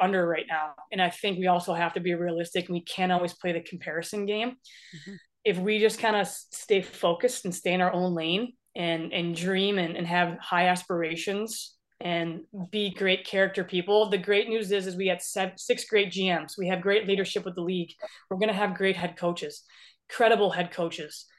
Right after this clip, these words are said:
Speaker 1: coming from different areas of the league. That's going to help. Um, so again, hopefully we're attracting and people are seeing that and seeing the caliber on ice. And, and hopefully we're not talking about infancy stages in year five,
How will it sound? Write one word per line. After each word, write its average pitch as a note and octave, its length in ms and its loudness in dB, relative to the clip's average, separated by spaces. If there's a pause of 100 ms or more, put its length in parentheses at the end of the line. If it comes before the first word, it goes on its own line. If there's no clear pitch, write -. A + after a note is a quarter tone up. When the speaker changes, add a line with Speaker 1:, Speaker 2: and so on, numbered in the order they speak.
(140)
Speaker 1:
coming G3 560 0
from F#3 200 -4
different G3 320 -2
areas F#3 320 4
of E3+ 80 0
the E3 100 -2
league. E3+ 300 -2 (500)
That's F#3 360 2
going F#3+ 240 0
to F3+ 140 -6
help. D3+ 420 -2 (960)
Um, D#3 680 -2 (100)
so G#3+ 220 4
again, G3 360 4
hopefully G3+ 420 2
we're F#3+ 240 2
attracting F#3 600 -2
and F3 120 -4
people F3+ 240 -2
are E3+ 120 4
seeing E3+ 440 -4
that G3 300 2 (100)
and E3 140 -8
seeing F#3 260 -4
the E3+ 80 -2
caliber E3+ 440 0
on E3 200 2
ice. F3 340 -2
And, E3 240 -6
and E3 180 -4
hopefully E3 600 0 (160)
we're F#3 140 2
not F#3 180 4
talking F3+ 300 2
about E3+ 160 -2
infancy E3+ 320 -8
stages D#3+ 500 -6
in E3+ 160 -6
year E3 140 -4
five, E3 360 -2